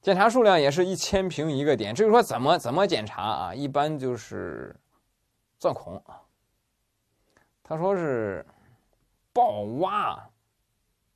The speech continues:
他说是后面这个什么挖或者刨是吧？这是基本上弄不动啊。然后用尺-，钻孔，然后取芯儿或者取样，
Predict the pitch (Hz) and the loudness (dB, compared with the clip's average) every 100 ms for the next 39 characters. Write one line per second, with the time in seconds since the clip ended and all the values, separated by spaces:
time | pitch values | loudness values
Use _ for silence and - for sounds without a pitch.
0 | _ _ _ _ _ _ _ _ _ _ | _ _ _ _ _ _ _ _ _ _
1 | _ _ _ _ _ _ _ _ _ _ | _ _ _ _ _ _ _ _ _ _
2 | _ _ _ _ _ _ _ _ _ _ | _ _ _ _ _ _ _ _ _ _
3 | _ _ _ 170 196 196 165 254 147 117 | _ _ _ -4 0 0 0 0 0 -2
4 | 110 90 95 98 - _ _ _ 113 147 | -4 -8 -10 -12 -12 _ _ _ -6 0
5 | 214 220 202 - - - 190 113 - - | 0 0 -6 -8 -16 -4 -4 -4 -6 0
6 | 170 190 113 - _ _ _ _ _ _ | 0 2 -2 -6 _ _ _ _ _ _
7 | _ 117 117 113 110 - 135 120 143 127 | _ -12 -10 -10 -12 -6 -4 -2 -2 -4
8 | 139 120 - - _ _ _ - 98 147 | -6 -8 -14 -20 _ _ _ -10 -4 0
9 | 165 151 - - _ _ - - 254 185 | 0 -2 -6 -20 _ _ -8 6 6 6
10 | - 113 71 92 151 - 110 110 160 - | 0 -6 -4 -4 -4 -4 -6 -2 -2 -4
11 | _ _ _ - 170 165 - 151 156 | _ _ _ -6 -4 -4 -2 2 2